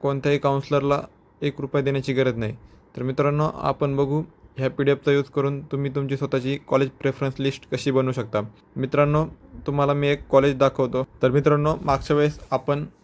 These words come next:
सीओपीचा कट ऑफ बघितला होता, ह्यावेळेस आपण व्हीजीटीआयचा cut off बघतो. बघता तुम्हाला तुमची कॉलेजची preference list कशी बनवायची आहे ते, तेही मी तुम्हाला सांगतो.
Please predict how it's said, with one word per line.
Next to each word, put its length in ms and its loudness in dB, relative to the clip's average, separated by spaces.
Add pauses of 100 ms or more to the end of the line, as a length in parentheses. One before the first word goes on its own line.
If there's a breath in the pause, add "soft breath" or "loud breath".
(340)
सीओपीचा 500 2
कट 200 2
ऑफ 80 4
बघितला 360 0
होता, 240 0 (380)
ह्यावेळेस 260 2
आपण 320 2
व्हीजीटीआयचा 720 2
cut 240 -2
off 60 4
बघतो. 300 -4
बघता 240 -2 (220)
तुम्हाला 320 -2
तुमची 220 -2
कॉलेजची 340 0
preference 440 -2
list 220 -4
कशी 220 -2
बनवायची 340 0
आहे 100 2
ते, 160 0
तेही 340 4
मी 120 0
तुम्हाला 280 -2
सांगतो. 340 -6